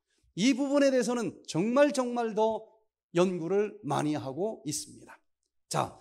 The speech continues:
이렇게 일 단계 해독이 진행되는 과정에서 수많은 활성산소들이 발생을 하게 되는데, 내버려두면 디톡스 하다가 더 몸이 망가질 수가 있어요.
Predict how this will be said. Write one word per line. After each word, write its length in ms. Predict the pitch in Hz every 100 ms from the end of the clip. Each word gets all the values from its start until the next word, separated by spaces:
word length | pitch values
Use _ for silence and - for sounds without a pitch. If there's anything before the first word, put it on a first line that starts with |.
| _
이렇게 540 | 190 220 226 220 - -
일 320 | 175 226 -
단계 580 | 226 214 214 214 214 - 185
해독이 680 | 208 202 196 202 202 196 -
진행되는 800 | 185 190 185 175 170 165 160 151
과정에서 920 | 120 123 165 175 98 - 147 220 - _ _ _
수많은 640 | - - 196 262 277 285
활성산소들이 1300 | 226 240 233 220 202 202 190 175 165 202 233 226 - _ _
발생을 520 | 165 180 190 180 160
하게 200 | 147 165
되는데, 520 | 113 123 135 110 80 _ _ _
내버려두면 680 | - 262 302 320 294 294 294
디톡스 360 | 240 294 302 302
하다가 260 | 285 285 285
더 420 | 202 269 262 - -
몸이 240 | 240 240
망가질 400 | 202 208 196 175
수가 320 | - 180 170
있어요. 500 | 127 - - - 92